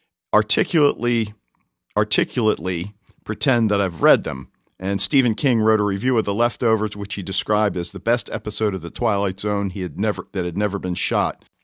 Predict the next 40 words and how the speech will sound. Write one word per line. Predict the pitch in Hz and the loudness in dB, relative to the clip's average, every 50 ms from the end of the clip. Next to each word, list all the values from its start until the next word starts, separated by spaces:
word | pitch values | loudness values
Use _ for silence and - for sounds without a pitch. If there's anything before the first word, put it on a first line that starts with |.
| - - _ - | -20 -10 _ 4
I | 117 | 4
was | 127 120 107 - | 4 4 2 -2
a | |
Perrotta | - - 110 98 117 120 123 117 110 | -4 -2 2 4 6 6 6 6 4
fan. | - - 101 92 87 82 78 | 0 -4 -4 -4 -4 -4 -4
I | 87 | -4
read | 90 95 110 107 92 | -2 0 0 0 0
Little | 104 117 101 101 | -2 -2 -2 -2
Children, | 95 - - 131 117 110 110 120 120 110 107 - - - - - - _ _ - | -2 0 2 2 2 2 0 0 -2 -2 -4 -6 -12 -20 -20 -20 -20 _ _ -2
Abstinence | 110 113 110 - - - 107 107 95 87 - | -2 0 0 -2 -2 -2 -2 -2 -2 -4 -4
Teacher, | - - - 110 104 98 - 117 110 107 95 - - _ _ _ _ _ | -4 -2 -2 -2 -2 -2 -2 -2 0 -2 -2 -4 -10 _ _ _ _ _
and | 101 104 | -4 0
just | - 135 - - | 2 2 2 2
on | 139 127 | 2 0
the | 110 | 0
premise | 101 - 131 127 127 120 110 - | 0 2 2 2 2 2 0 0
alone, | 107 101 110 135 131 117 107 101 101 104 104 - _ _ _ _ _ - - - | 0 2 2 4 4 4 2 0 -2 -4 -8 -10 _ _ _ _ _ -12 -6 -4
I | 104 | -4
was | 95 - | -4 -2
completely | - 107 101 92 - 127 120 - 117 120 | -4 -4 -6 -2 -2 -2 -2 0 0 -2
and | 104 98 95 | 0 -2 0
totally | - 120 110 104 107 107 104 | 0 2 2 2 2 0 -2
engaged | 98 95 - 104 107 107 104 95 - | -2 -2 0 0 0 0 0 -4 -4
by | - 98 98 | -2 -2 -2
this | 92 95 - - | 0 -2 -2 -2
idea. | 98 95 95 85 110 107 101 87 | 0 0 0 0 -2 -2 -2 -2
I | 80 | -2
ran, | 78 90 104 107 107 101 | -2 -2 0 0 0 0
got | 104 98 92 | 0 -2 -2
the | - 90 | -4 -4
book | - 123 113 - | -4 -4 -2 -2
immediately, | 104 104 120 135 139 135 117 101 120 123 120 110 - - - _ _ _ _ _ _ _ - | -2 0 2 2 2 2 0 0 0 0 0 -2 -6 -12 -20 _ _ _ _ _ _ _ -4
got | 98 - - _ _ _ | -2 -2 -2 _ _ _
maybe | 117 107 87 87 | -2 0 0 -2
fifty | 85 - 127 110 - 107 | -4 -4 -6 -6 -6 -8
pages | 95 95 120 117 117 92 92 98 110 | -4 0 0 0 0 0 -2 -2 0
in | 127 123 117 107 | 2 2 2 0
before | 101 98 - 113 107 101 | 0 -2 2 2 2 4
I | 92 | 2
decided | 87 95 - - 113 104 104 104 101 - | 0 -2 -2 0 2 2 2 2 0 -2